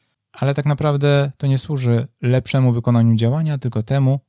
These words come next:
żeby to działanie trochę odroczyć, licząc, że może później poczujemy się bardziej kompetentni.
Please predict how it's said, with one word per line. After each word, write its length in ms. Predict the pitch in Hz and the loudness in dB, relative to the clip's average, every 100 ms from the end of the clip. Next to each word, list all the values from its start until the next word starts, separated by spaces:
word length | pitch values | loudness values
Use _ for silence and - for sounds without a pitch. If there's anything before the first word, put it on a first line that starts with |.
| _ | _
żeby 380 | 151 147 151 135 | -6 -4 -2 -2
to 140 | 120 113 | -2 -2
działanie 720 | 113 110 110 110 113 113 117 - _ _ | 0 2 2 2 2 2 -2 -6 _ _
trochę 300 | - 143 - | -6 -4 0
odroczyć, 720 | 113 107 101 98 95 - - - _ _ _ | 0 2 0 -2 -8 -10 -16 -18 _ _ _
licząc, 300 | - 117 107 | -2 0 2
że 100 | 101 | 0
może 280 | 107 113 110 | 0 0 0
później 260 | 117 110 | 0 0
poczujemy 400 | 107 107 107 104 | 0 -4 0 0
się 140 | - 104 | 0 -2
bardziej 260 | 101 101 | 0 -2
kompetentni. 640 | 104 98 98 95 95 - | -4 -4 -4 -6 -6 -10